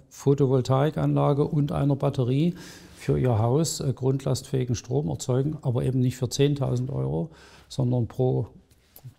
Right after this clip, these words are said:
Kopf für fünfzigtausend Euro. Das ist dann eben sehr teuer. Und damit bin ich bei der ökonomischen Seite. Äh, wir müssen in der nächsten Zeit, und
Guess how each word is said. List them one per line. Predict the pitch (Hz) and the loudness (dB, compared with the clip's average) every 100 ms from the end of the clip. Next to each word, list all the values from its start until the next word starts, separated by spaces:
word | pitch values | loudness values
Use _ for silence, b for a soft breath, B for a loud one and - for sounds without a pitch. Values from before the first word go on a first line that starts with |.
| - - | -18 4
Kopf | 147 147 | 4 4
für | - - 131 123 | -10 -2 0 2
fünfzigtausend | - - 135 135 - 131 - 127 123 135 | 0 -2 -2 -2 -4 -4 0 0 2 2
Euro. | 135 139 147 147 | 2 0 0 0
Das | 127 | -2
ist | 120 - | -4 -6
dann | 127 | -4
eben | 131 135 | -2 -2
sehr | 135 135 | -2 -4
teuer. | 151 147 107 B B B B B | -2 -2 -4 B B B B B
Und | 131 117 | 2 4
damit | 131 147 | 6 4
bin | 151 | 2
ich | 147 - | 0 2
bei | 139 | 0
der | 151 | 0
ökonomischen | 139 127 135 185 143 143 | 0 2 4 4 2 2
Seite. | 131 139 185 202 B B B B _ - | 4 2 2 -2 B B B B _ 6
Äh, | 135 139 143 | 8 8 6
wir | 127 131 | 4 6
müssen | 127 151 160 180 | 8 8 6 6
in | 151 | 6
der | 139 | 4
nächsten | 131 139 - 135 | 4 4 2 0
Zeit, | 113 127 131 180 | 2 4 4 4
und | 147 127 | 2 0